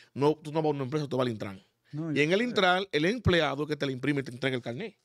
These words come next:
Speaker 2: Sí.
Speaker 1: no es la empresa.
Speaker 2: Sí, pero, eh, hay un suplidor que suple todo, todos los
Speaker 1: Pero el
Speaker 2: insumos de
Speaker 1: material, te da los plásticos, te
Speaker 2: Ya.
Speaker 1: da la impresora.
Speaker 2: Ajá.
Speaker 1: Eso no quiere decir que maneja tu dato.
Speaker 2: Ajá,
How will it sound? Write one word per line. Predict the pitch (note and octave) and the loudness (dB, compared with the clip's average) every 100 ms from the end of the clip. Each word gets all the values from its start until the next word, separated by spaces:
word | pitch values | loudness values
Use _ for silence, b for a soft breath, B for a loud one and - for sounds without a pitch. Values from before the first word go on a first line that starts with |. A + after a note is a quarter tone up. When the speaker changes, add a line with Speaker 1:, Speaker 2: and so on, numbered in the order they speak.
| _ _ | _ _
Speaker 2:
Sí. | - C3 | -8 0
Speaker 1:
no | |
es | D#3 | 2
la | |
empresa. | D3 B2 F3+ - G2+ _ _ | 2 0 -4 -4 -12 _ _
Speaker 2:
Sí, | - C#3 D#3+ | -14 -10 -8
pero, | C3 A#2 A2+ A#2 | -4 -2 0 0
eh, | A#2 | 0
hay | B2 C3+ | 0 -2
un | |
suplidor | C3 C3 B2+ C#3+ | -4 -4 -4 -4
que | D3 | -6
suple | C3+ C3 B2+ | -8 -6 -6
todo, | B2+ B2+ B2+ A#2+ | -4 -4 -2 -4
todos | A#2 B2 B2+ B2 | -4 -4 -4 -4
los | A#2 | 2
Speaker 1:
Pero | D3+ | 4
el | D#3+ | 4
Speaker 2:
insumos | D#3 | 4
de | D#3 | 4
Speaker 1:
material, | D#3 D3+ E3 G3 F#3+ C#3+ A2+ | 2 4 4 4 0 -2 -4
te | D3+ C#3 | -2 0
da | C#3 F3 | 2 2
los | F3 | 0
plásticos, | D#3+ F#3+ G3+ D3+ D3 | 2 2 2 -4 -6
te | |
Speaker 2:
Ya. | C3 | -2
Speaker 1:
da | D3 | -2
la | |
impresora. | D3+ D3+ - G3 G#3 - | 0 0 2 2 2 -2
Speaker 2:
Ajá. | A#2 A#2+ A2 F#2+ | -6 -8 -6 0
Speaker 1:
Eso | D3 F3 | 2 2
no | |
quiere | F3 | 2
decir | D#3+ E3+ | 0 0
que | |
maneja | E3 D#3+ D#3+ | 0 0 -2
tu | D#3 | 0
dato. | G3 - - _ | -2 -2 -14 _
Speaker 2:
Ajá, | C3 C3+ B2+ | -6 -2 -2